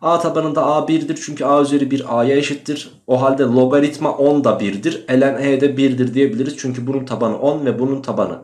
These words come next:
e. Taban ve iç birbirinin aynıysa sonuç birdir diyebiliyoruz. Eğer ki tabanları aynı olan iki logaritmayı ben topluyorsam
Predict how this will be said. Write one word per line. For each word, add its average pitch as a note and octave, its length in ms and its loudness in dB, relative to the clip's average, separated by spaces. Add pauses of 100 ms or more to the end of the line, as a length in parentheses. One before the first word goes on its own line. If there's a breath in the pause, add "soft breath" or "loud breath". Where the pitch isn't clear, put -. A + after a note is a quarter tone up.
e. C#3 340 0 (240 loud breath)
Taban C3+ 380 0
ve B2+ 100 -2
iç B2+ 240 -6
birbirinin B2+ 400 -2
aynıysa C3+ 720 -2
sonuç C3+ 460 -4 (120)
birdir B2+ 640 0
diyebiliyoruz. B2+ 760 0 (680 soft breath)
Eğer E3 300 0
ki E3+ 360 -6 (200)
tabanları D#3+ 480 0
aynı D#3+ 280 0
olan D#3+ 200 0
iki D#3+ 180 -6
logaritmayı D3+ 580 0
ben D3 220 -2
topluyorsam D3+ 920 -2